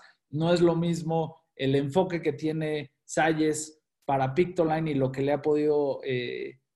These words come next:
hacer, que lo que era como una figura presente, un Javier en, en uno cero.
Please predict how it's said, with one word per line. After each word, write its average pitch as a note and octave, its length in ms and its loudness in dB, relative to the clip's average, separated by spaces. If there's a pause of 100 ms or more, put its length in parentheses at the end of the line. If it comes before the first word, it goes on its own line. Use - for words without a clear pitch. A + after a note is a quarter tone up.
(180)
hacer, E3 500 -2 (240)
que D3+ 120 2
lo D3 200 2
que D#3 160 2
era D3+ 220 0
como D3 200 -6
una D3+ 160 -4
figura C#3+ 520 -4
presente, C3+ 920 -4 (120)
un C#3 160 -4
Javier C3+ 460 2
en, C3 340 0
en C#3 140 -4
uno C#3 180 -4
cero. C3+ 380 -6